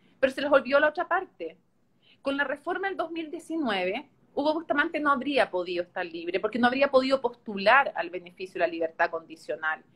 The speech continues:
Entonces son responsables los primeros jueces que fallaron, son responsables también los parlamentarios que no cambiaron la ley el dos mil doce.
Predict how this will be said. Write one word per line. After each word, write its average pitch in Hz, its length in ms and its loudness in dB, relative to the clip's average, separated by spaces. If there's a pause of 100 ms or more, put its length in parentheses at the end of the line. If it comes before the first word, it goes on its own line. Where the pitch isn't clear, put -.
(260)
Entonces 262 260 4
son 302 160 0
responsables 262 440 2
los 233 120 -4
primeros 233 400 -4
jueces 330 260 -6
que 294 120 -10
fallaron, 277 640 -2 (200)
son 254 200 -4
responsables 254 420 -2
también 240 200 0
los 247 80 -8
parlamentarios 220 600 -2
que - 80 -16
no 277 120 -8
cambiaron 254 420 -4
la 247 80 2
ley 240 220 -2
el 247 100 -4
dos 240 160 -8
mil 226 220 -16
doce. 247 480 -6